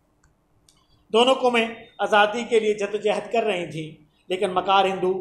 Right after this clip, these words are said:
कौम चाहती थी कि सिर्फ वो आज़ाद हों और मुसलमान इनके ग़ुलाम बनकर रहें। चनाचा अठारह सौ सत्तावन की जंग आज़ादी के बाद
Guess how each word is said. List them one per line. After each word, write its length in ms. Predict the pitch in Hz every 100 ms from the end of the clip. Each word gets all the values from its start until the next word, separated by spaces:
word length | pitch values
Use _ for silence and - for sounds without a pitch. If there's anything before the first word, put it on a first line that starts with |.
| - -
कौम 200 | 185 185
चाहती 320 | 220 180 196
थी 100 | 185
कि 240 | 196 202 190
सिर्फ 400 | - 220 214 - - _ -
वो 80 | 196 190
आज़ाद 360 | 165 165 151
हों 200 | 123 120 - _ _ - -
और 100 | 202
मुसलमान 420 | 208 220 214 214
इनके 160 | 214 214
ग़ुलाम 300 | 175 185 190
बनकर 280 | 190 190 175
रहें। 320 | 170 170 170 _ _ -
चनाचा 340 | 202 202 214
अठारह 240 | 190 190 190
सौ 60 |
सत्तावन 240 | - 202 202
की 100 | 190
जंग 220 | 185 185
आज़ादी 320 | 170 175 180
के 120 | 202
बाद 280 | 175 170 156